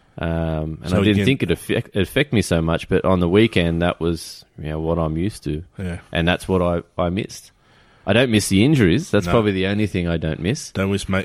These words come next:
Speaker 2: don't miss waking up sore.
Speaker 1: <laughs>
Speaker 2: Not at all.
Speaker 1: But I do, you know, there's a lot that I do miss about not playing soccer.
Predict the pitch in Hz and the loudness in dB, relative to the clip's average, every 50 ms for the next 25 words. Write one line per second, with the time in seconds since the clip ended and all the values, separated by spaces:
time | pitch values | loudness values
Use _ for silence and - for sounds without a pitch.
0 | - 95 92 90 92 92 101 104 92 - - 101 95 - - 90 85 - - 98 | -4 -8 -6 -2 0 0 0 0 -2 -2 -4 -6 -6 -4 -4 -4 -2 0 0 2
1 | 101 98 98 117 - - - - - - 131 - - - 131 131 - - - 90 | 2 2 0 0 -2 -8 -18 -20 -2 -2 -2 -2 0 -2 -2 -2 -2 -8 -8 -4
2 | 95 95 92 92 90 87 85 80 73 69 - _ _ _ - 101 95 92 98 95 | -2 0 0 0 0 -2 -4 -4 -6 -8 -14 _ _ _ 4 4 6 6 4 4
3 | 95 90 - 98 98 98 98 95 90 - - - _ _ _ 85 92 87 82 80 | 4 2 4 6 6 8 8 6 4 0 -10 -20 _ _ _ 0 2 2 2 4
4 | 82 85 85 90 87 85 85 87 - - - 87 82 78 78 78 87 82 82 80 | 4 4 4 4 2 4 4 2 2 2 0 0 0 0 0 0 0 0 0 2
5 | 80 78 78 - - 78 76 78 78 78 - - 76 80 - - 78 78 - - | -2 -2 -4 -4 -8 -6 -4 -4 -4 -4 -6 -8 -10 -10 -8 -8 -8 -8 -8 -12
6 | - - _ - | -16 -12 _ -14